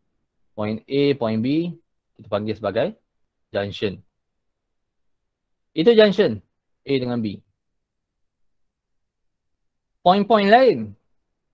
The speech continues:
macam point ini, point yang ini, point yang ini, point yang ini. Yang warna merah tu. Ha, kita namakanlah point tu sebagai point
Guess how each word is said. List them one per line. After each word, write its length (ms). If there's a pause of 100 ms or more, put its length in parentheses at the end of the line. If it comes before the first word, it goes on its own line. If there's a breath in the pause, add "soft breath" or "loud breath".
(240)
macam 360
point 440 (1200)
ini, 480 (400)
point 240
yang 160
ini, 440 (520)
point 160
yang 240
ini, 240 (2250)
point 160
yang 160
ini. 80 (800)
Yang 80
warna 160
merah 240
tu. 140 (840)
Ha, 400
kita 160
namakanlah 480
point 240
tu 240 (560)
sebagai 320
point 480